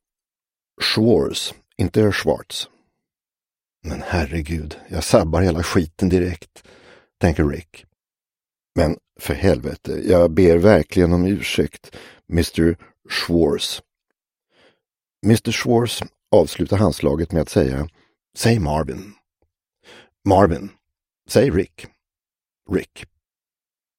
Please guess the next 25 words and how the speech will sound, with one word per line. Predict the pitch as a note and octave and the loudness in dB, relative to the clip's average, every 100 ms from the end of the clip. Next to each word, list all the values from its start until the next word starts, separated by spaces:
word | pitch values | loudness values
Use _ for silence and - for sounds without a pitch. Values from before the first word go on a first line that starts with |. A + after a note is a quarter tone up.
| _ _ _ _ - | _ _ _ _ -2
De | G2+ | 0
släpper | G#2 F2+ - | 2 2 2
taget | A2+ F#2 F#2+ - | 4 4 2 0
om | G2+ | 2
varandras | G#2+ F2 F#2 G#2+ | 2 2 0 -2
händer. | F2+ D2 B1 G2+ - _ _ _ _ _ _ - - - | -4 -4 -10 -14 -18 _ _ _ _ _ _ -20 -20 -20
"Ska | - G#2+ | -2 2
jag | A#2 A2 | 4 4
be | A#2+ | 4
Miss | A2+ A2+ - | 4 2 2
Himmelstein | G2+ G2+ A#2+ - C3+ C#3+ C3+ | 4 4 2 -2 -2 -2 0
hämta | C3 A2 A2+ | 0 2 0
något | A2 - | -2 -4
gott | - F2+ - | -2 -2 -2
att | B2+ | -4
dricka?" | G#2+ D#2 - D3+ C3+ _ _ _ _ _ _ _ _ _ _ _ - | -4 -8 -6 -6 -6 _ _ _ _ _ _ _ _ _ _ _ -4
Rick | E2+ F#2 _ - - | -2 -2 _ -16 -6
viftar | F2+ - F2+ | -2 2 2
undan | G#2 C#2 D#2+ | 2 0 0
erbjudandet. | F2+ C#2+ D2+ C#2 - - - - _ _ _ _ G2+ | 0 -2 -4 -6 -12 -16 -20 -20 _ _ _ _ -2
"Nej | G#2+ G#2 | 0 2
tack, | - - - | -2 -6 -2
det | E2+ | -2
är | |
bra." | D2+ - | -2 -6